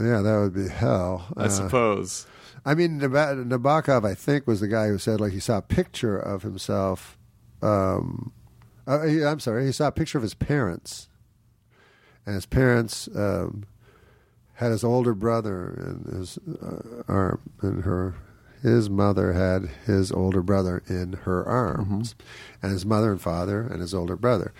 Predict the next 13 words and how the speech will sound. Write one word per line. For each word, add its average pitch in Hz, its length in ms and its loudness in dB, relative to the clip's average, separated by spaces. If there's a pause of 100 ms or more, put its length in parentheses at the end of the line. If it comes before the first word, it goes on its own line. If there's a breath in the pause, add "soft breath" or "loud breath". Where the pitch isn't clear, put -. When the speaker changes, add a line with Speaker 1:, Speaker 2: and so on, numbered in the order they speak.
(120 loud breath)
Speaker 1:
But 123 100 -2
he 160 80 2
had 175 80 0
not 151 160 2
been 120 160 0
born 143 300 2
yet. 82 220 -8 (1080 loud breath)
And 120 220 2
he 117 120 4
said 143 240 2
he 127 100 4
felt 139 260 0
no 143 500 2